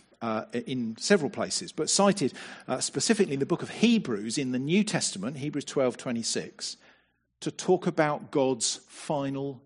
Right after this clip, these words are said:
judgment. So, so to those Hebrew Christians, uh, that, that he was, uh, writing to, who are also battling discouragement, also tempted to give up, um,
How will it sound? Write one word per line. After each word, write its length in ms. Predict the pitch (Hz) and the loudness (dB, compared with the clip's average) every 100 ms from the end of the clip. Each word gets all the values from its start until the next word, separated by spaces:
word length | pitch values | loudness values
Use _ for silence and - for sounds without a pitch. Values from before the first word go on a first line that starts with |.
| _ | _
judgment. 720 | 185 185 - 82 - - - _ _ _ _ _ _ _ _ _ - | -2 -2 -6 -14 -18 -18 -18 _ _ _ _ _ _ _ _ _ -2
So, 160 | 175 | 0
so 200 | - 156 | 2 2
to 160 | 139 156 | 2 2
those 340 | 143 143 127 - - | 4 4 2 -6 -16
Hebrew 720 | - 202 220 160 160 143 123 - - | 0 4 4 4 4 6 2 -4 -16
Christians, 680 | - 151 - 127 143 208 - - - | -2 0 2 0 0 0 -2 -8 -6
uh, 220 | 120 127 | -2 -2
that, 220 | - 127 113 | 0 -2 -2
that 100 | 120 | -2
he 120 | 135 | -2
was, 220 | 117 - - | -4 -6 -8
uh, 120 | 104 | 0
writing 380 | 139 165 - - | 4 4 2 -2
to, 220 | 156 156 | 0 0
who 220 | 127 127 | 2 2
are 120 | 120 | 2
also 460 | - 175 220 - 139 | 8 8 8 6 6
battling 480 | 117 127 - 143 127 | 6 2 2 -2 -2
discouragement, 640 | 123 - 139 135 135 170 | -4 0 0 0 -2 -2
also 320 | 151 180 147 | 2 2 2
tempted 440 | 131 151 139 117 113 | 0 -4 -4 -8 -10
to 80 | 113 | -6
give 200 | 120 110 | -4 -4
up, 300 | 135 - - _ _ _ _ _ - | -6 -8 -18 _ _ _ _ _ -8
um, 280 | 117 113 | -4 -4